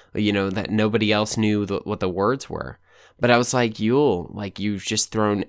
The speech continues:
everything away. Like, what are you doing? Stop talking."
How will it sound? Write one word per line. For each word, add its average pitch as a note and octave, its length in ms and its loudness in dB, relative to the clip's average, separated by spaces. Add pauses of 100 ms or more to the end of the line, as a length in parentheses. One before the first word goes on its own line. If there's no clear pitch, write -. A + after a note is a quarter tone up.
everything G#2+ 560 -2
away. F#2+ 680 -4
Like, G#2+ 240 -2
what G#2 340 -4
are C#3+ 60 -2
you F2+ 260 -6 (240)
doing? C3+ 400 -4
Stop - 540 -4
talking." - 500 -8